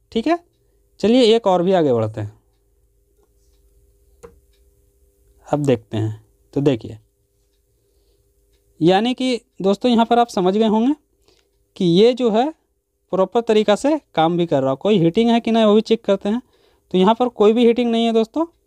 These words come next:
और ये बारह वोल्ट का लाइट है, जैसा कि आपने अभी देखा। यहाँ पर जब इसको हमने ये कराया, ठीक है, यहाँ पर, ठीक है, यहाँ देखिए ग्राउंड दे रहे हैं तो नहीं जल रहा है,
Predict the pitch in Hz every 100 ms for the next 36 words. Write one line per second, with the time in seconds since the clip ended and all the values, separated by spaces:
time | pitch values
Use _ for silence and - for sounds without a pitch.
0 | _ _ _ _ _ - 202 240 190 175
1 | 202 202 208 226 208 202 254 196 160 190
2 | 196 190 202 202 202 175 165 247 - _
3 | _ _ _ _ _ _ _ 143 170 196
4 | 254 254 247 240 233 226 233 220 - 254
5 | 226 220 226 226 202 185 147 143 185 277
6 | - _ _ _ _ _ - 185 233 185
7 | 147 156 - 107 - _ _ _ _ _
8 | _ _ _ _ _ - 247 220 185 226
9 | 220 226 254 196 196 208 190 185 214 277
10 | 202 170 160 131 113 107 110